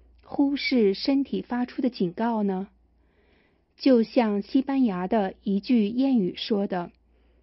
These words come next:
，“从疾病的苦涩中，我们学习到健康的甜美。”我相信麦克一定同意这句话。有另一个功课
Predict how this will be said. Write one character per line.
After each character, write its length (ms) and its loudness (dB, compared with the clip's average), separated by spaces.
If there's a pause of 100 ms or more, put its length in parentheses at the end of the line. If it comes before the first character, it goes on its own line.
(380)
，“从 440 2
疾 240 0
病 240 4
的 80 -2
苦 280 -12
涩 300 0
中， 320 0 (480)
我 160 4
们 140 2
学 280 0
习 180 -4
到 220 -4
健 360 0
康 240 -2
的 100 -2
甜 300 -6
美。” 320 -2 (880)
我 160 2
相 300 2
信 360 0 (200)
麦 260 2
克 380 -2
一 200 -4
定 200 4
同 320 -2
意 100 4
这 160 0
句 140 -4
话。 420 -8 (1120)
有 240 2
另 320 4
一 60 2
个 140 -4
功 280 0
课 420 -2